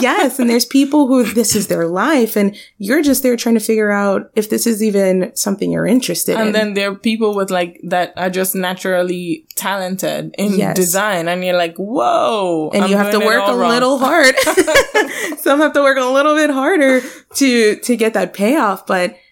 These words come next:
Speaker 1: it's okay.
Speaker 2: Yeah.
Speaker 1: It's okay to be that person who's unsure about if this is the right path for you.
Speaker 2: Mm-hmm.
Speaker 1: And then once it clicks that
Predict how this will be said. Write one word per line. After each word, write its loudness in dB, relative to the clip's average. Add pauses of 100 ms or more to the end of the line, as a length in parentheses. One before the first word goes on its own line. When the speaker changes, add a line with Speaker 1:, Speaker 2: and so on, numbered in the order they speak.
(160)
Speaker 1:
it's 0
okay. -2
Speaker 2:
Yeah. -2
Speaker 1:
It's -2
okay 2
to 0
be 0
that 0
person 0
who's 0
unsure 0
about -2 (340)
if 0
this 0
is -4
the -2
right 0
path -4
for -4
you. 2
Speaker 2:
Mm-hmm. 0
Speaker 1:
And 0
then 0 (220)
once 0
it -2
clicks 0
that -2